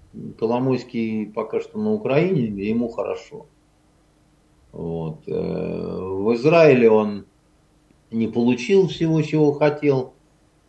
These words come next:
С Кипра бы его выдали, ясен пень. Вот, э,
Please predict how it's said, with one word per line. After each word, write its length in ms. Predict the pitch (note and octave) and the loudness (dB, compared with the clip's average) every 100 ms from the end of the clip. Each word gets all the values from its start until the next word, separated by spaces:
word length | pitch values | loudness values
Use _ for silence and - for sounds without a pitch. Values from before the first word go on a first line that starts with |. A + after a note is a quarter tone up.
| _ | _
С 100 | - | -6
Кипра 360 | E3 D3+ C#3 | -4 0 2
бы 220 | G2 G#2 G#2 | 4 6 6
его 440 | G#2 G2+ G2+ G2 | 6 4 2 2
выдали, 680 | A#2+ F3 D3+ C#3+ C#3 C#3 - _ _ _ _ _ _ _ _ - - | -2 0 2 4 2 -2 -8 _ _ _ _ _ _ _ _ -20 -6
ясен 380 | B2+ - B2 A#2 | -6 -4 -6 -2
пень. 360 | B2+ A2+ A2 - _ _ | 0 0 -4 -14 _ _
Вот, 480 | A2 A2 A2+ A2 - | -8 0 2 0 -2
э, 540 | G#2 G#2+ G#2 G2+ F#2+ | -2 0 0 -2 -6